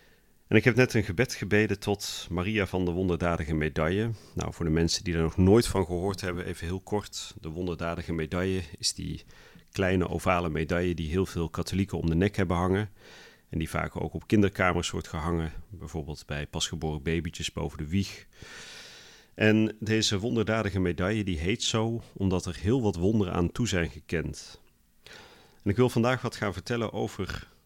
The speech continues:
dat verhaal, hoe wij aan die wonderdadige medaille komen als kerk. Als u het niet kent, moet u het maar even googlen, hè, dan ziet u een afbeelding en dan denkt u, "Oh ja, dat, dat heb ik wel eens vaker gezien." Hè, het is namelijk een heel bekend beeld. Een medaille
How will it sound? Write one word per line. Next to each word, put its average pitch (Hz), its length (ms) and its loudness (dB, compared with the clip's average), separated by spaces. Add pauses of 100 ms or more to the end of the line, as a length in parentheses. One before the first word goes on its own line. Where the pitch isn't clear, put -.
(160)
dat - 160 -10
verhaal, 92 420 -6 (320)
hoe 107 260 -4
wij 101 260 4
aan 90 120 2
die 87 140 2
wonderdadige 85 580 2
medaille 82 400 0
komen 92 380 0
als - 200 -4
kerk. - 480 -10 (460)
Als 85 160 -8
u 98 100 -2
het 92 100 -6
niet 92 180 -2
kent, 104 260 4
moet 90 160 0
u - 40 -8
het 85 100 -2
maar 80 100 0
even 82 240 -4
googlen, 113 480 -2
hè, 92 140 -6
dan 90 120 -4
ziet 80 180 -6
u - 80 -8
een - 80 -2
afbeelding 92 720 0 (320)
en 80 80 -4
dan 80 100 2
denkt 82 200 0
u, 90 60 -4
"Oh 135 300 4
ja, 73 240 4
dat, - 540 -4 (100)
dat 85 160 -4
heb 92 120 -2
ik 95 80 -4
wel 92 100 0
eens 82 140 -2
vaker 76 320 -4
gezien." 71 480 -8
Hè, - 100 -10
het - 160 -10
is 78 100 -6
namelijk 76 240 -4
een 80 60 -2
heel 85 140 0
bekend 76 360 -2
beeld. 69 420 -8 (800)
Een 82 100 2
medaille 90 540 2